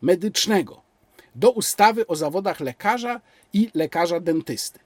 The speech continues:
Na co pani profesor pisze tak, bo tam też oczywiście w pewnych wypadkach trzeba udzielić zgody na określone działania. Chociaż problematyka zgody pokrzywdzonego jest obecna na gruncie kodeksu karnego od dawna,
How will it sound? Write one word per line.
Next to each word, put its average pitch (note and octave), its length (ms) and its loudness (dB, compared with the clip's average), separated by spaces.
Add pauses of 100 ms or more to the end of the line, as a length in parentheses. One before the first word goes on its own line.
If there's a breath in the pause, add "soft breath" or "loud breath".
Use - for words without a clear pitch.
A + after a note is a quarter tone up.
(340)
Na E3 220 0
co C4+ 220 -4
pani G3 320 -4
profesor E3 600 -4
pisze D3 280 -6
tak, - 280 -8
bo C#3+ 100 -10
tam A3+ 240 -2
też F3+ 240 -2
oczywiście E3+ 600 -6
w - 80 -20
pewnych F3+ 580 -4
wypadkach D#3 500 -4
trzeba D#3+ 340 -2
udzielić C#3+ 420 -6
zgody C#3+ 360 0
na F#3 180 2
określone E3 540 -6
działania. D3+ 420 0 (1400 loud breath)
Chociaż D4 380 2
problematyka G3 680 -2
zgody F3+ 360 0
pokrzywdzonego D3+ 760 -4
jest F3+ 300 -2
obecna D#3+ 600 0 (160)
na C#3+ 120 0
gruncie E3+ 420 0
kodeksu E3 440 0
karnego D#3+ 440 -4
od C3+ 140 -8
dawna, C3 420 -6